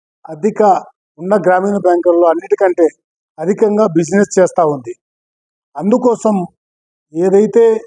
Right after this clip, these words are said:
ఈ ప్రభుత్వం తలపెట్టిన ఏపీజీబీ ప్రధాన కార్యాలయ తర-, తరలింపును,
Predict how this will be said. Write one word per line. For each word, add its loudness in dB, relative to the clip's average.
ఈ -8
ప్రభుత్వం -2
తలపెట్టిన 0
ఏపీజీబీ 2
ప్రధాన 0
కార్యాలయ 2
తర-, -4
తరలింపును, 0